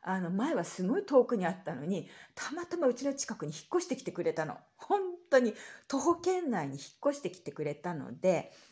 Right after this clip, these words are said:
あの、そこに行って、「まあ、実はこういう国に行くんで、あの、医者に相談したらこういう予防注射どう、あの、した方がいいんじゃないか」って言われたんで、「来たんです」って言うと、まあまあ、その場でね、あの、してくれるというね、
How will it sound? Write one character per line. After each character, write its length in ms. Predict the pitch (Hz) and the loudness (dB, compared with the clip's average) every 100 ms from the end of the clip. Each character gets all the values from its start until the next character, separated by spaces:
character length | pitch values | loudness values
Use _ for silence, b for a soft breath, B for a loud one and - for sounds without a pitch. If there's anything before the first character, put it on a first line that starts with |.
| _ | _
あ 200 | 165 170 | -6 -4
の、 120 | 160 | -4
そ 140 | 165 202 | -4 2
こ 160 | 247 | 4
に 140 | 208 156 | 4 0
行 60 | |
っ 40 | - | 0
て、 160 | - | 2
「ま 140 | 233 170 | 4 2
あ、 20 | |
実 220 | 151 202 | 0 -4
は 60 | - | -2
こ 180 | 240 | 0
う 60 | 254 | 0
い 40 | |
う 80 | 262 | 0
国 260 | 254 254 247 | 0 0 2
に 160 | 185 | 0
行 60 | - | -4
く 180 | 180 170 | -4 -4
ん 240 | 151 143 | -4 -6
で、 300 | 156 220 175 B B - | 0 2 2 B B -6
あ 160 | 175 | -2
の、 240 | 185 170 151 | -2 -2 -2
医 80 | 160 | -2
者 140 | 190 | -2
に 80 | 185 | -2
相 220 | 185 196 | -2 -2
談 200 | 202 196 | 0 -2
し 60 | - | -2
た 80 | |
ら 60 | 180 | -4
こ 160 | 180 185 | -2 -2
う 40 | |
い 40 | |
う 40 | 190 | 0
予 60 | 180 | 0
防 140 | 190 | 0
注 160 | 190 208 | -2 -4
射 140 | 151 | -2
ど 140 | 165 170 | -2 0
う、 80 | |
あ 100 | 139 | -2
の、 100 | 143 | -4
し 80 | 147 | -4
た 100 | 196 | -2
方 40 | 180 | -2
が 80 | |
い 40 | 165 | -2
い 20 | |
ん 40 | |
じ 80 | 190 | -2
ゃ 60 | 170 | -2
な 100 | 156 | -2
い 80 | 151 | -2
か」 120 | 240 | -2
っ 0 | |
て 80 | - | -2
言 40 | 160 | -4
わ 60 | |
れ 80 | 139 | -4
た 100 | 135 | -6
ん 60 | 131 | -8
で、 60 | - | -12
「来 80 | |
た 160 | - 202 | -2 0
ん 60 | 156 | 0
で 80 | |
す」 180 | 147 - | -6 -6
っ 20 | |
て 80 | 403 - | -8 -6
言 100 | 156 | -8
う 20 | |
と、 320 | 139 - 185 B B B | -2 4 4 B B B
ま 100 | 311 | 2
あ 20 | |
ま 120 | 262 180 | 4 4
あ、 40 | |
そ 160 | - 180 | 0 -4
の 220 | 165 151 | -2 -2
場 140 | 151 | -4
で 120 | 135 143 | -4 -2
ね、 260 | 240 349 B B _ | -4 -4 B B _
あ 160 | 156 151 | -8 -6
の、 520 | 135 139 90 87 52 | -6 -10 -12 -12 -12
し 140 | - - | -12 -6
て 120 | 160 | -4
く 160 | 160 | -4
れ 140 | 151 147 | -4 -4
る 100 | 151 | -6
と 140 | - | -10
い 60 | 107 | -12
う 120 | 107 | -10
ね、 260 | 151 220 | -6 -6